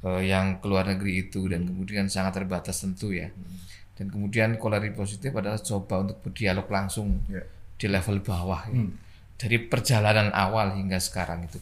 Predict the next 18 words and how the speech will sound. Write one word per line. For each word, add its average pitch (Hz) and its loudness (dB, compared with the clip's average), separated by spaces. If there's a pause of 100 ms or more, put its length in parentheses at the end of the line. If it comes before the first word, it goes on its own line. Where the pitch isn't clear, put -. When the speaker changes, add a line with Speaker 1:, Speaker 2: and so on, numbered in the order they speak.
Speaker 1:
kemudian 98 -4 (480)
apa 139 4
hal 110 4
yang 104 2 (600)
menarik? 107 4
Oh, 147 4
program 131 6
ini 156 10
harus 127 8
terus 127 0
lanjut 113 2
nih. 101 -4 (1120)
Speaker 2:
Kolaborasi 95 -2
positif. 87 -4
Speaker 1:
Iya, 98 4
kolaborasi 98 0
positif 95 -4
ini. 95 -8